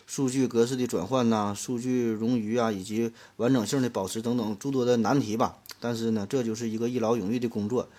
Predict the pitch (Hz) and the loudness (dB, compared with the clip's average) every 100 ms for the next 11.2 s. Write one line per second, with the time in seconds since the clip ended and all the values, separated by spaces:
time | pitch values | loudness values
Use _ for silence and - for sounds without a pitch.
0 | - 104 104 135 113 101 - 139 113 120 | -10 -6 0 2 2 0 2 2 2 0
1 | 117 123 101 104 101 139 131 165 117 95 | 0 0 -4 -4 -2 0 4 4 2 -4
2 | 92 92 - - - - - _ - - | -6 -8 -12 -20 -20 -20 -20 _ -20 -20
3 | _ - 151 185 160 120 117 127 117 110 | _ 2 10 10 10 6 0 0 2 2
4 | 127 135 135 135 151 120 107 101 113 98 | 2 2 2 0 -2 -2 -6 -6 -4 -4
5 | - - _ _ _ _ _ _ _ _ | -6 -10 _ _ _ _ _ _ _ _
6 | - - - - - - - 127 123 117 | -20 -20 -20 -20 -20 -20 -6 0 2 2
7 | 113 160 156 135 113 - 156 117 131 147 | 2 6 6 6 2 0 0 4 4 6
8 | 131 135 135 139 151 139 107 123 120 104 | 4 4 4 4 2 2 0 0 0 0
9 | 98 - 104 113 135 120 101 - - - | -4 -4 -2 2 4 2 0 -8 -8 4
10 | 147 127 160 143 104 - 156 147 143 170 | 6 6 2 0 2 8 8 8 4 4
11 | 113 90 | 4 -2